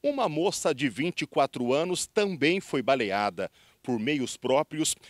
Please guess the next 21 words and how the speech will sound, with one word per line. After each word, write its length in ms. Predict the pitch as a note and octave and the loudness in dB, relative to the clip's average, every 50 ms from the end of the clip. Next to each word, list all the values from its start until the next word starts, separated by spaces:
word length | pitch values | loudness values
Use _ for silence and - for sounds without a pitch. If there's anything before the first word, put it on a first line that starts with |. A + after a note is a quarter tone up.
| - - | -10 -4
ela 220 | G#2 A#2 C3+ D3 | -2 -2 -2 -2
pediu 440 | - - D3+ C3+ A2 G2+ C3 D3+ D3 | -4 -2 -2 -2 -2 0 -2 0 2
ajuda 480 | D3 B2 G2+ - B2 C3+ D3 C#3+ C3 C#3+ | 2 2 0 -2 -2 -2 -2 -2 -2 -2
no 200 | C#3 C#3 C3+ C3+ | -2 0 0 0
H 240 | C#3 C3 C#3+ C3+ A#2 | 2 2 2 2 2
U. 180 | A#2+ G3+ E4 - _ _ _ _ _ _ _ _ - | 2 0 -2 -4 _ _ _ _ _ _ _ _ 0
A 100 | A#2 A#2 | 0 0
vítima 680 | F#2+ F2 D#2+ A2+ C#3 F3 F3+ _ - - C3+ B2+ A2 G2 | 0 -2 -6 -6 -4 -4 -4 _ -8 -8 -4 -2 -2 -2
permanece 840 | - D3 D3 C#3 C3 A#2 G2+ G2 B2 C#3 C#3+ - - - C3+ C3 - | 0 -2 -2 0 0 -2 0 0 0 -2 -2 -2 -4 -6 -6 -6 -6
hospitalizada, 1080 | - C#3+ C#3+ - - - C#3 A#2+ - C3 B2+ A2+ G#2 F#2 E2+ G#2+ B2+ C#3+ D3+ D3 B2+ C3+ | -4 -4 -4 -4 -6 -10 -10 -4 -2 -2 -2 -2 -4 -6 0 2 2 2 2 0 -2 -4
porém 340 | - - C3+ C3 C3 C#3+ C#3+ | -4 -2 -4 -2 -2 -2 -4
está 300 | C#3 C3 - - C#3 B2+ | -4 -6 -2 -2 -2 -2
fora 360 | - - - A#2+ B2+ B2+ B2 | -2 -4 -4 -2 -2 0 -2
de 120 | G#2 A#2+ B2 | -4 -6 -8
perigo. 500 | - C#3 B2 G2+ G#2 G2+ F#2+ E2 F2 - _ - - - - - - - _ | -6 -6 -6 -4 -4 -6 -6 -8 -12 -16 _ -20 -20 -20 -20 -20 -20 -20 _
Já 240 | - A2+ - G3 A3+ | -10 -2 2 2 2
nas 200 | A3+ G#3+ F3+ - | 2 2 -4 -4
primeiras 680 | - - F3 E3 C3 C3 D#3+ G3+ G#3 G3 D3+ A2+ F#2+ A2+ | -6 -4 -4 -2 -2 -2 -2 -2 0 0 -2 -2 0 0
horas 280 | C#3+ D3+ D3 B2+ G2+ | 0 0 0 0 -2
da 100 | - D3 | -2 -2
manhã 420 | C#3+ C#3+ B2+ A2 G#2 G#2 G2 F2+ | -2 0 -2 -2 -2 -2 -4 -4